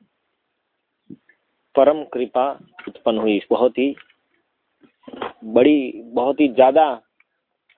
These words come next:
कृपाविष्ट हो गए हो। मतलब हृदय में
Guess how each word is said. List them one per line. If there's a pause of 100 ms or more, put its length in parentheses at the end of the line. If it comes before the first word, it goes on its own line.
(100)
कृपाविष्ट
हो
गए
हो। (2500)
मतलब
हृदय
में